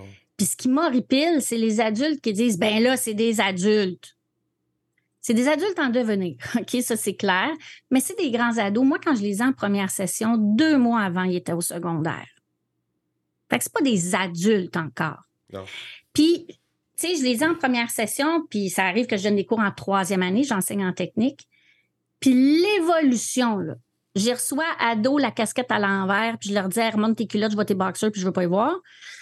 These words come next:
Speaker 1: Puis
Speaker 2: <laughs>
Speaker 1: ça m'amène jusqu'en troisième année où ils font des présentations orales avec un veston puis une cravate, là.
Speaker 2: Oh, wow.
Speaker 1: Tu sais, fait que cette évolution-là, là, puis des,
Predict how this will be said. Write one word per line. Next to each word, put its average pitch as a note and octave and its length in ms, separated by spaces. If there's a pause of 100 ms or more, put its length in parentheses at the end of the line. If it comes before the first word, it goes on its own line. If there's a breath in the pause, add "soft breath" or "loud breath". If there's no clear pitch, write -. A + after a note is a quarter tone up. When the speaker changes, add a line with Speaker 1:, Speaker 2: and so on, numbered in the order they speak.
(200 loud breath)
Speaker 1:
Puis D#4 260 (220)
Speaker 2:
<laughs> - 200
Speaker 1:
ça - 240
m'amène C4+ 380
jusqu'en D4 340
troisième D4 680
année B3+ 440
où C4 100
ils A#3+ 100
font C#4+ 160
des C4 120
présentations A#3 600
orales A#3 300
avec A3 200
un G#3 100
veston G#3 320
puis G#3 80
une F#3 80
cravate, F3 440
là. - 140 (140)
Speaker 2:
Oh, B2 180
wow. G#2+ 240 (1160)
Speaker 1:
Tu C4+ 100
sais, D4+ 220 (260)
fait A3+ 160
que - 80
cette - 360
évolution-là, D4+ 1080
là, D#4 300 (920)
puis C4+ 160
des, B3+ 520